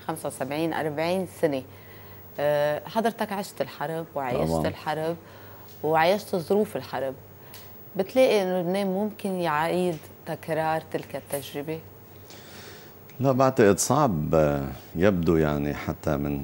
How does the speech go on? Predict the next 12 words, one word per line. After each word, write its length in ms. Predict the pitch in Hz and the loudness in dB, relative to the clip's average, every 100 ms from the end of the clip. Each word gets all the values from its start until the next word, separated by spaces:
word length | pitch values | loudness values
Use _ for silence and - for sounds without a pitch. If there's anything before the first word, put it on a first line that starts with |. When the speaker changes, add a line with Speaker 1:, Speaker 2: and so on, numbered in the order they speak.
| - | -4
Speaker 2:
تطور 420 | 73 90 85 78 | 0 4 6 4
الوقائع 840 | 67 64 67 71 - 92 87 73 71 | 2 -4 -2 -2 0 2 4 2 -2
اللي 180 | 71 | -2
صارت 340 | 73 82 78 71 - | -2 0 0 0 -4
مؤخرًا 680 | 64 73 - 67 69 71 69 - - - - - - | -4 -4 -4 -4 -4 -6 -8 -16 -20 -20 -20 -20 -6
إنه 180 | 104 104 | -2 2
اللبنانيين 1040 | 98 95 95 92 92 90 95 95 92 80 | 2 4 4 4 4 4 6 4 2 0
أو 160 | - 92 | 0 2
على 200 | 101 107 | 2 2
الأقل 440 | 87 92 101 101 | 2 0 2 2
القيادات 680 | 82 - 92 85 85 113 - | 2 4 4 6 6 4 2
السياسية 880 | 76 - 73 69 - - - - | -2 0 0 0 -4 -8 -10 -14